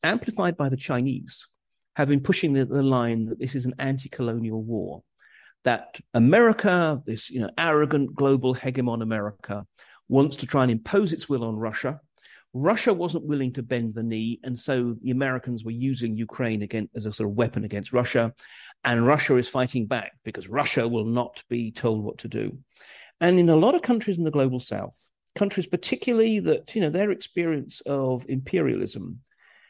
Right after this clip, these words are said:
has been at the hands of the British or the French or the Belgians or whoever. Actually, this narrative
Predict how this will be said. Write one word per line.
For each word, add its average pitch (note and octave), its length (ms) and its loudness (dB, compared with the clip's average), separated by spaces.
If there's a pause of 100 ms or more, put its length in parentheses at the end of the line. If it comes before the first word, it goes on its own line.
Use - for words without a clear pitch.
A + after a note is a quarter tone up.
(140)
has E3+ 340 2
been B2+ 520 4
at B2+ 160 -2
the A#2+ 60 -4
hands A#2 640 -4
of A2+ 500 0 (500)
the A3 60 2
British - 540 -2
or A2+ 180 -2
the D#3+ 80 -4
French - 520 -2
or G#2+ 140 0
the F3+ 100 -2
Belgians A#2+ 560 0
or B2+ 120 0
whoever. C3 500 -2 (920)
Actually, C4+ 600 -4
this A3+ 260 -6
narrative G#3 580 0